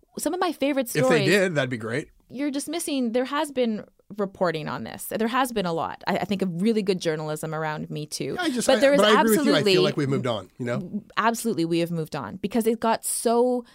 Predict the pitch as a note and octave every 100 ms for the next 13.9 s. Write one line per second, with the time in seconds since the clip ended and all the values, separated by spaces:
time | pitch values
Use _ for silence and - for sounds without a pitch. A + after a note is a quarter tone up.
0 | _ G3 G#3 G#3+ - F#3+ - C4+ C4+ E3
1 | D#3+ G3 A#3 - _ - A3+ A#3 A#3 A#3
2 | - A#3 A#3+ - A3 G#3+ G3+ - A#3 B3
3 | F#3+ F3 F#3 - G3 G#3+ A#3 A#3 G3 F3
4 | - - A#3 B3 F#3 F3 - G#3 G#3 -
5 | G3+ G#3+ G3+ G3 - - C4 B3 A#3+ A#3
6 | C4 B3+ A#3+ G#3+ A#3 G#3+ F#3+ G#3 G#3 G3
7 | - B3 A#3 G#3+ - G3+ G3 - - _
8 | _ - G#3 F#3+ A3+ A3+ - G#3+ A3 F#3+
9 | F3+ F3 E3+ E3 - B3+ G3+ F#3 - -
10 | _ _ _ - G#3 A3+ A3+ G3+ - C#4+
11 | C#4 C#3+ - G#3+ - G#3+ A3+ C4 C4+ B3
12 | B3 A3 G3+ A3 G3+ G#3+ F#3 - F3+ F#3
13 | F3 - F3+ A3 B3 G#3+ F#3+ F#3 F3+